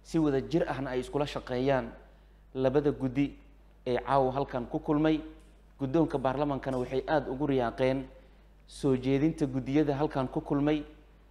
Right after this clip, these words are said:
ee ku aadanayd arrimihii la isla soo qaaday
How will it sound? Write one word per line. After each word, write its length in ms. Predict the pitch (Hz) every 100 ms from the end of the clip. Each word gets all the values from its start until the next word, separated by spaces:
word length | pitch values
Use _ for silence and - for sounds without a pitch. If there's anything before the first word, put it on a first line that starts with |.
| - 127
ee 140 | 127
ku 160 | 127 175
aadanayd 520 | 135 120 127 127 123 - - - - -
arrimihii 440 | 131 143 156 143
la 80 | 127
isla 200 | 123 139
soo 220 | 143 131
qaaday 500 | 120 120 117 120 120